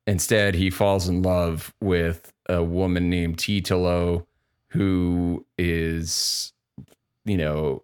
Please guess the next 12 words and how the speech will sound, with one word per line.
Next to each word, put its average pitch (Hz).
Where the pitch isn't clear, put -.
the 78
queen 92
of 82
voodoo. 87
And, 85
uh, 80
<laughs> 359
there's 104
a 87
talisman 113
that's 92
magic. 92